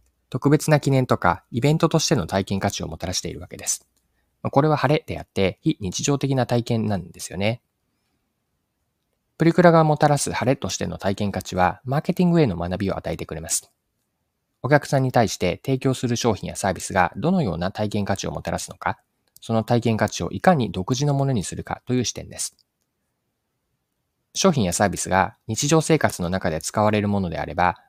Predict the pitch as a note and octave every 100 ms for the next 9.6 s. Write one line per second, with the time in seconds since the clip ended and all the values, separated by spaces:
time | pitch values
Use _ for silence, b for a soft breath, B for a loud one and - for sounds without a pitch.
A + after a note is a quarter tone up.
0 | - G#2+ C3+ C3+ D3 C3 A#2+ A#2 - G#2
1 | G#2+ - - C3 G#2+ F#2+ D#2 - - -
2 | - - _ _ _ _ _ _ _ _
3 | - D#3+ D#3+ E3 D#3+ D3+ G#2+ F#2 F2+ -
4 | A#2+ D#3+ - D#3+ D3+ C#3+ C#3 C3 B2 -
5 | A2 - D3 F#3+ C3+ F2+ F2+ F#2 F2 -
6 | A2 G2+ - F#2+ E2 D2+ F2 F2 E2+ F2+
7 | F2 b b - E3 C#3 F#2+ G2+ F2 D2+
8 | F#2 E2+ - D3 D3+ D#3 F#2 E2+ - G#2
9 | E2+ E2 - D#2+ - -